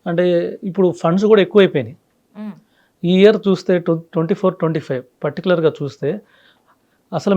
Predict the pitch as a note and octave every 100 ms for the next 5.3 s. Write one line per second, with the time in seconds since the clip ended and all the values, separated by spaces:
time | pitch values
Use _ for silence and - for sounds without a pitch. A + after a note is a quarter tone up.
0 | D#3+ E3 A3+ A3+ G3+ G3 G3 G3 G3+ F#3+
1 | F3 F3+ G#3 G3 A3 G3+ D3 B2+ A2+ _
2 | _ _ _ _ _ _ _ _ _ _
3 | _ _ _ _ - F3 D#3+ G#3 G#3 G#3
4 | G3+ G3 G3 F#3+ G#3+ E3+ F#3 A3 A3+ A#3+
5 | G3 C#3 A#2+